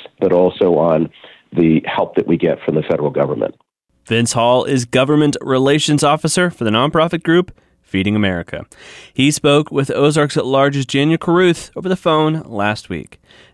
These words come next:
Speaker 2: Daniel produces his stories inside the Karen Taha News Studio.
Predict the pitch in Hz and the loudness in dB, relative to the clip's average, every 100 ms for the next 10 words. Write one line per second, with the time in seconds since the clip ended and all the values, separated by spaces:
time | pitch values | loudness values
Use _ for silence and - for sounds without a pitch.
0 | _ 107 117 120 113 113 127 123 131 139 | _ -2 2 2 0 -2 -6 0 0 0
1 | 139 120 151 175 - 165 170 165 - _ | -2 0 0 0 0 0 2 -2 -6 _
2 | 170 185 - 175 113 80 - - - 101 | -2 -2 0 0 0 -4 -12 -18 -8 -4
3 | 127 135 107 113 113 113 95 101 - 87 | -4 -2 -2 -2 -2 -2 -2 -4 -6 -10
4 | 80 80 76 | -8 -12 -14